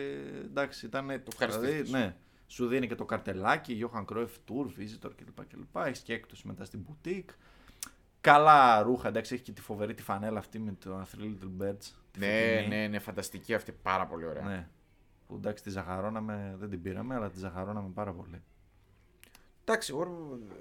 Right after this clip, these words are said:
Speaker 2: Άγιαξ, εντάξει, το Άγιαξ ζουν ποδόσφαιρο, είπαμε,
Speaker 1: Ναι.
Speaker 2: είναι, αυτή είναι η
Speaker 1: Και
Speaker 2: κουβέντα.
Speaker 1: φαίνεται, επειδή έχει τύχει να πάω και σε άλλο γήπεδο,
Speaker 2: Δεν
Speaker 1: στην
Speaker 2: μπαίνω καν σε
Speaker 1: Ολλανδία.
Speaker 2: διαδικασία σύγκριση
Speaker 1: Ναι,
Speaker 2: με ελληνικά
Speaker 1: αυτό.
Speaker 2: δεδομένα. Είναι,
Speaker 1: Όχι.
Speaker 2: είναι σύγκριση μόνο για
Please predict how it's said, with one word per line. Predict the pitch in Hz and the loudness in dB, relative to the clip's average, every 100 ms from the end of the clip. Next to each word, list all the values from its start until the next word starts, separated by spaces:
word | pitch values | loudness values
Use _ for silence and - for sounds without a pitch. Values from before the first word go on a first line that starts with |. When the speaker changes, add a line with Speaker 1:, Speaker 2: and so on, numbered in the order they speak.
| - | -16
Speaker 2:
Άγιαξ, | - 160 190 170 | 0 2 2 2
εντάξει, | 175 170 - | 0 -2 -4
το | 139 | -2
Άγιαξ | 156 190 180 | 0 0 -2
ζουν | 165 170 | -8 -6
ποδόσφαιρο, | 147 147 147 92 113 | -4 -4 -4 -4 -4
είπαμε, | 117 117 | -4 -4
Speaker 1:
Ναι. | 104 | -2
Speaker 2:
είναι, | 127 | -2
αυτή | 117 - | -6 -6
είναι | 131 110 | -8 -8
η | 92 71 65 67 | -8 -10 -14 -16
Speaker 1:
Και | - 123 | -8 -4
Speaker 2:
κουβέντα. | 101 - | -2 0
Speaker 1:
φαίνεται, | 151 175 175 196 226 | 2 2 0 2 2
επειδή | 208 156 139 180 190 180 170 | 2 -2 4 6 8 6 6
έχει | 175 - - | 2 -2 -6
τύχει | 180 165 | -6 -4
να | 156 143 139 135 131 | -2 0 0 -2 -4
πάω | 131 156 151 | 0 2 2
και | |
σε | - 143 135 131 | -2 -4 -2 2
άλλο | 135 143 | 2 2
γήπεδο, | 117 104 135 131 185 269 220 | 0 -4 -8 -6 -6 -8 -4
Speaker 2:
Δεν | 123 | 0
Speaker 1:
στην | 120 156 | 2 4
Speaker 2:
μπαίνω | - | 4
καν | 170 | 4
σε | 175 | 4
Speaker 1:
Ολλανδία. | - - | 2 2
Speaker 2:
διαδικασία | 113 113 117 | 0 0 0
σύγκριση | 107 107 101 123 | -2 -4 0 4
Speaker 1:
Ναι, | 110 | 4
Speaker 2:
με | |
ελληνικά | 101 104 107 | 4 2 6
Speaker 1:
αυτό. | 107 | 6
Speaker 2:
δεδομένα. | 98 101 101 95 | 6 0 -2 -4
Είναι, | 95 123 | -4 -2
Speaker 1:
Όχι. | 120 120 92 85 | -2 -2 -8 -8
Speaker 2:
είναι | 123 139 | -4 -4
σύγκριση | - 139 156 151 | -4 -6 -6 -6
μόνο | 147 147 151 | -4 -4 -4
για | 160 147 131 127 123 | 0 2 4 4 2